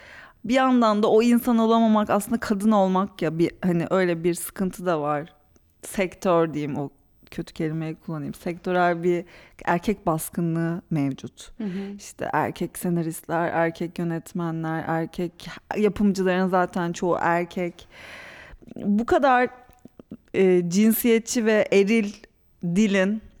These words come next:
Speaker 1: kendini var ettiği bir, e, toplulukta kadın olarak, kadın komedyen olarak, kadın senarist olarak, yönetmen olarak zorlandığın o şey ne? His.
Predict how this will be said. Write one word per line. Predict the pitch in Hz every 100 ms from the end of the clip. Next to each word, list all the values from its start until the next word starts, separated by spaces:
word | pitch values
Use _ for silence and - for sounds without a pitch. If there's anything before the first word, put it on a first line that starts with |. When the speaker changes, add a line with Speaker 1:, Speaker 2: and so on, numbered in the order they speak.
| _ _ _ _ - -
Speaker 1:
kendini | 226 214 208 214 208 208 214 -
var | 208 214 220
ettiği | 175 156 - 156 147 190 226 _ 170
bir, | 175 170 - _ _ _ _ _ _ -
e, | 98 85 69 -
toplulukta | - 220 214 196 196 190 - 190 175 180 -
kadın | - 220 208 247
olarak, | 190 147 127 -
kadın | 208 190 220
komedyen | 233 190 147 135
olarak, | 127 92 82 -
kadın | 190 202
senarist | 208 208 175 151 - 147
olarak, | 139 139 175
yönetmen | 175 185 202 - 220
olarak | 185 143 143 - - - - - - _ -
zorlandığın | 180 185 185 196 190 196 185 190 185 185
o | 180 180 -
şey | - - 170 160 165
ne? | 160 156 170 180
His. | - - 165